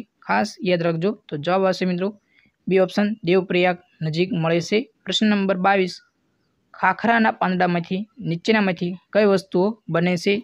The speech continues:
તો જવાબ આવશે એ ઓપ્શન, પતરાળા પડિયા. ખાસ most time vacation છે. પ્રશ્ન નંબર ત્રેવીસ, નીચેનામાંથી કયો છોડ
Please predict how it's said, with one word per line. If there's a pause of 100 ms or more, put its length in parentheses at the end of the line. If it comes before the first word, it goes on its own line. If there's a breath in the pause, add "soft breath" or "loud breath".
તો
જવાબ
આવશે (280)
એ
ઓપ્શન, (440)
પતરાળા (200)
પડિયા.
ખાસ (100)
most
time
vacation
છે. (2250)
પ્રશ્ન
નંબર
ત્રેવીસ, (380)
નીચેનામાંથી (160)
કયો
છોડ